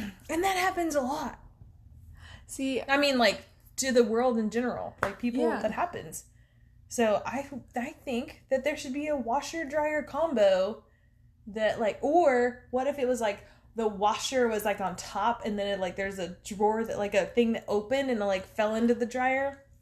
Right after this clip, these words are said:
Speaker 2: I'm feeling like that's more of a possibility.
Speaker 1: You know?
Speaker 2: 'Cause I think the
Speaker 1: The
Speaker 2: issue
Speaker 1: trap door.
Speaker 2: I think the issue is with how the dryer works, not necessarily the washer situation. Like, the way it dries isn't compatible with how a washer works.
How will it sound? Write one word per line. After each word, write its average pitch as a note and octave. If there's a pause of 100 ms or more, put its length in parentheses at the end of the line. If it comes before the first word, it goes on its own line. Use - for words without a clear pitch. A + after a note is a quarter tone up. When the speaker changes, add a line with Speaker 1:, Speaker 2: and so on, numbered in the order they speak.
(200)
Speaker 2:
I'm B3
feeling F4+
like A#3+
that's G#3+
more G#3+
of F#3+
a F#3
possibility. E3+
Speaker 1:
You G#3+
know? G3
Speaker 2:
'Cause D#4+
I F4+
think A4+
the B4+
Speaker 1:
The C#4
Speaker 2:
issue A#3+
Speaker 1:
trap B3+
door. A#3 (100)
Speaker 2:
I A#3+
think D4
the F4+
issue C4
is A3+
with G#3
how G#3+
the F#3+
dryer F3
works, D#3+
not G3+
necessarily F3
the D#3
washer D3+
situation. - (1400)
Like, G3+
the G3
way G3
it F#3
dries F3 (420)
isn't E3+
compatible D3+
with C#3
how C3+
a C3
washer -
works. -